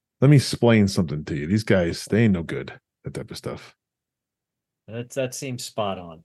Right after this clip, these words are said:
Speaker 2: I, I'm sh-, considering that you're facing orcs, I think there might be an opportunity to work that in some point today. All right, so we are going to pick up right where we left off. Uh, for those at home, I did refresh their wrath points to two.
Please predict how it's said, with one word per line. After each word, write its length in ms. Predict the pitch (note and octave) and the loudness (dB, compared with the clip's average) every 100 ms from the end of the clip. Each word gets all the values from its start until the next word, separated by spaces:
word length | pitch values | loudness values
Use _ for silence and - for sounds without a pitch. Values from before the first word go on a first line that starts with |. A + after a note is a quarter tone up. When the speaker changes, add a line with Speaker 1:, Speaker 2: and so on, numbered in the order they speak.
| - | -14
Speaker 2:
I, 180 | A#2 A#2+ | -10 -8
I'm 320 | B2 B2 A2 | -6 -6 -8
sh-, 220 | - - _ _ _ _ _ | -10 -14 _ _ _ _ _
considering 440 | D#3 C3 C4+ G#3 E3 | -8 2 4 4 2
that 40 | |
you're 120 | D3+ | -2
facing 340 | G3+ F3+ - C#3 | 2 0 0 -4
orcs, 380 | D3 A2+ G2 | -2 -2 -2
I 80 | A#2+ | -6
think 180 | A#2 B2 | -6 -6
there 120 | A2+ | -8
might 220 | A2 A#2+ | -6 -6
be 100 | B2 | -6
an 100 | A2+ | -8
opportunity 640 | G#2+ G#2 G2 - A2+ G2 G2 | -8 -10 -12 -14 -12 -12 -12
to 100 | G2 | -14
work 300 | F#2+ F2+ - | -14 -14 -14
that 220 | G2 F2+ | -14 -14
in 160 | F#2 F2 | -16 -16
some 240 | - F#2 | -16 -16
point 240 | - - - | -18 -20 -20
today. 240 | - - - C3 _ _ _ _ _ _ _ _ _ _ | -20 -20 -20 _ _ _ _ _ _ _ _ _ _ _
All 220 | C3+ F#3+ G#3+ | 4 4 6
right, 260 | G3 - | 2 0
so 580 | - - A3 C#3+ F2+ - _ _ _ _ _ _ | -6 6 8 8 4 -8 _ _ _ _ _ _
we 220 | G#2+ D#3 | -8 -4
are 80 | D3 | -4
going 340 | B2+ C#3+ D3 | -4 -6 -6
to 440 | B2+ C3 B2 A#2+ A#2+ | -4 -2 -2 -2 -4
pick 300 | - F#3 F#3 | -4 -2 4
up 180 | E3 - | 4 2
right 300 | G#2+ F3 G3 | 4 4 4
where 160 | D#3+ | 0
we 140 | D3 D3 | 0 -2
left 360 | C3+ C3+ C3 A#2+ | 0 0 0 -2
off. 380 | G2 A2 - | -2 -4 -6
Uh, 260 | - A#2+ A#2 | -10 -6 -6
for 120 | B2 | 0
those 180 | D3+ E3+ | 2 2
at 100 | D#3+ | 0
home, 320 | C#3+ E3+ F3 | 0 0 0
I 120 | A#2+ A#2 | 0 -2
did 260 | G#2 C#3 | 0 -2
refresh 440 | D3 C3+ E3 D3 - | -2 -4 0 0 0
their 200 | C3+ A#2 | 0 0
wrath 420 | G#2+ C#3 D3 B2+ | 0 2 2 0
points 280 | D#3+ D3+ B2+ | -6 -6 -6
to 100 | - | -12
two. 520 | A2+ - A3 A3+ B3 | -10 2 2 4 -2